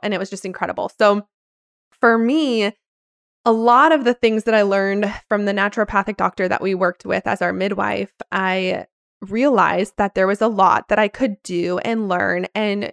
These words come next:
take steps with postpartum that would set me up for higher success,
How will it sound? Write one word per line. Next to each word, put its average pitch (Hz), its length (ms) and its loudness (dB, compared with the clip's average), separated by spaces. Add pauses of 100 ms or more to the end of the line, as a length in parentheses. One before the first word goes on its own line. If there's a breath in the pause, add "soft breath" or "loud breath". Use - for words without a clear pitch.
(140)
take 185 380 -4
steps - 500 -2
with 190 320 -2 (260)
postpartum 202 920 -2 (320)
that 214 120 0
would 233 140 2
set 240 300 -2
me 330 120 0
up 202 320 2
for 196 540 2
higher 294 380 0
success, 190 500 -2